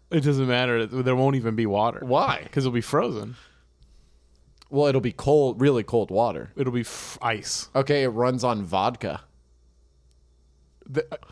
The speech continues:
Speaker 1: vodka can freeze. It's just at a colder freezing point.
Speaker 2: Oh, really?
Speaker 1: Yeah.
Speaker 2: Are we gonna get there? Are we gonna get to that
Speaker 1: We're gonna
Speaker 2: one?
Speaker 1: be way beyond it, dude.
Speaker 2: Shit.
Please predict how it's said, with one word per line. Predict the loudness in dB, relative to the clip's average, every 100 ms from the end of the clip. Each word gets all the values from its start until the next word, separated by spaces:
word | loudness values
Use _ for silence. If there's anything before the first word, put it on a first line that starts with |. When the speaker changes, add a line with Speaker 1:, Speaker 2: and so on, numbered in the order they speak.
| -14 -2
Speaker 1:
vodka | 0 2 0
can | 0 0
freeze. | 2 2 2
It's | -2 -6
just | -2
at | 0
a | -2
colder | -4 0 2 2 2 0 -2
freezing | -2 -2 0 -4
point. | -4 -6 -2
Speaker 2:
Oh, | 0
really? | 0 0 0 0 -2
Speaker 1:
Yeah. | 0 2 2
Speaker 2:
Are | 4
we | 4
gonna | 2 2
get | 0 2
there? | 0 0 -2 -8 -20 -6 2
Are |
we | 2
gonna | 2
get | 0 0
to | 2
that | 2 4
Speaker 1:
We're |
gonna | 2
Speaker 2:
one? | 2
Speaker 1:
be | 0
way | 0 0
beyond | 0 -2 -4 -4
it, | -4 -2
dude. | -2 2
Speaker 2:
Shit. | 2 2 2 2 0 -8